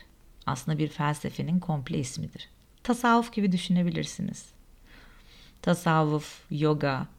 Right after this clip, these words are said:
kabala, bu gibi öğretiler bütün dinlerin mistik tarafıdır.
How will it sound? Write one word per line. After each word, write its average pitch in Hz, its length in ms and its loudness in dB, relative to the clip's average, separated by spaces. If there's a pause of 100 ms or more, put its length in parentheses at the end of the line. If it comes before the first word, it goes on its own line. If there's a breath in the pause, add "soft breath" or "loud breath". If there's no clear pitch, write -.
(140)
kabala, 117 600 0 (480 loud breath)
bu 175 360 4
gibi 139 400 -2
öğretiler 131 760 -2 (240 loud breath)
bütün 202 340 2
dinlerin 117 520 -2 (760)
mistik - 440 -2
tarafıdır. - 500 -10